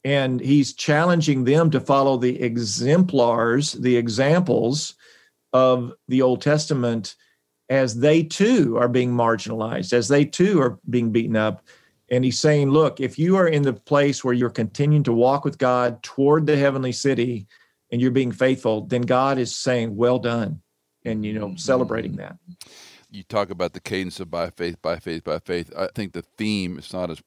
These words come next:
Speaker 2: prominent, but the theme of enduring throughout this whole section,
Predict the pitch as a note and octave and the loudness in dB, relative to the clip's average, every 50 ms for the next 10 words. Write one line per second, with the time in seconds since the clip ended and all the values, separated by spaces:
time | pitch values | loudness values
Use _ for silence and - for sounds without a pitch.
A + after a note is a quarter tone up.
0 | _ - - - G2 F#2+ F#2+ G2 F#2+ F2+ E2+ E2+ E2+ - - - F2 E2+ - - | _ -20 -14 -8 -6 -4 -2 -2 -2 -4 -6 -8 -10 -10 -12 -10 -12 -12 -12 -12
1 | E2+ - - G#2 G2 F#2+ F2+ F2+ D#2 D#2+ D#2+ D#2 D2+ D2+ - G2+ G2+ G#2 G#2 F#2+ | -16 -16 -12 -12 -10 -10 -10 -12 -12 -14 -14 -16 -16 -16 -12 -10 -8 -6 -6 -6
2 | F2 E2 E2 E2 D2+ - _ _ _ _ _ _ _ _ _ - G2 F#2+ F2+ F2 | -6 -6 -8 -10 -12 -16 _ _ _ _ _ _ _ _ _ -14 -10 -6 -4 -2
3 | F2 F2 - - E2 - - - F2 E2 D#2+ - - F2 E2+ - - - F2 E2 | -2 -2 -4 -8 -18 -16 -12 -12 -10 -10 -10 -10 -8 -8 -8 -8 -10 -14 -14 -12
4 | E2 E2 | -14 -14